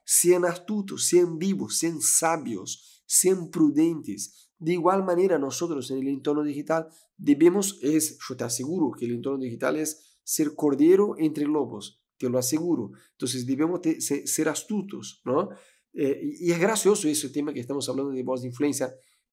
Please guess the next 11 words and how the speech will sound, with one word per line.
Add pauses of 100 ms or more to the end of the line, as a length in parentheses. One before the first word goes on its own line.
(240)
<laughs>
De
hecho,
bastante
gracioso
porque
yo
veo (320)
a
veces
pastores